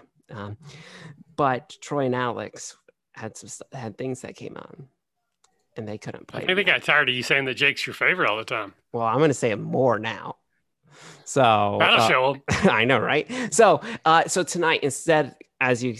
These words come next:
Speaker 1: Ghost of Saltmarsh, it's canceled tonight. So now we're getting a special, Tom's special salty stream. All right, you all thought I could be cynical. All right, <laughs> but you've seen nothing. All right,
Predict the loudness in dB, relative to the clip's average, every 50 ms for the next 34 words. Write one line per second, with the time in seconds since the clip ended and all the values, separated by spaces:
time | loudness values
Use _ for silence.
0 | -12 _ -10 -2 4 6 6 6 6 2 -2 -4 0 2 2 2 2 -2 -8 -10
1 | -12 -14 -18 -16 -12 -10 -10 -10 -10 -12 -16 -16 -16 -18 -18 -18 -18 -18 -14 -8
2 | -6 -4 -4 -2 -2 -4 -4 -4 -6 -6 -4 -4 -4 -4 -6 -8 -8 -8 -4 0
3 | 0 0 0 -2 -8 -4 -2 0 0 0 0 -2 -4 -6 -4 0 0 0 0 0
4 | -2 -2 -2 -2 2 2 2 2 2 0 -4 -6 -6 -4 -2 -2 -2 -2 -2 -6
5 | -10 -14 -12 -10 -8 -6 -4 -4 -4 -6 -8 -14 -20 -20 _ -6 -2 2 4 6
6 | 8 6 6 6 6 4 6 6 6 4 4 2 -2 -6 -6 -6 -4 0 2 2
7 | 2 2 2 -2 -8 -12 -12 -14 _ -16 -12 -8 -6 -4 -4 -4 -4 -6 -10 -16
8 | _ -20 -20 -10 -6 -4 0 0 0 0 2 2 2 2 2 2 0 2 2 2
9 | 2 0 -2 -14 -14 -14 -14 -12 -6 -6 -4 -4 -4 -4 -6 -6